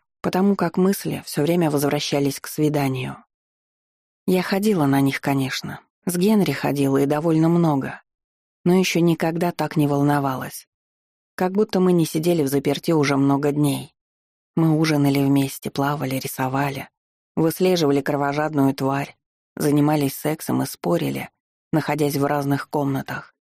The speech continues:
Но вот теперь, не сопротивляясь тому, что чувствую,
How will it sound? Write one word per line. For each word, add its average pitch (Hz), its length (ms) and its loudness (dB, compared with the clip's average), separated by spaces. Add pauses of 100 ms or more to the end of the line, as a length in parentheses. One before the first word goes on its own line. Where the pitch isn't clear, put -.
(880)
Но 196 140 2
вот 208 160 0
теперь, 196 420 0
не 143 140 2
сопротивляясь 156 800 -2
тому, 156 340 0
что 135 220 -4
чувствую, 139 640 -6